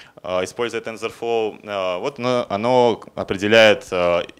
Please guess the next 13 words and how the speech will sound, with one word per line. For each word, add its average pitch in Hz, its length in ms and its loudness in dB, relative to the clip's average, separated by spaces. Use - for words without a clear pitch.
какой 113 260 -12
породы 107 380 2
этот 87 200 -4
ирис, 123 320 -2
точнее, 95 300 -14
какого 98 220 -10
сорта. 92 560 -4
Их 90 140 -18
там 90 180 -14
бывает, 87 400 -2
по-моему, 85 240 -8
около 90 180 -12
четырёх. 92 540 -10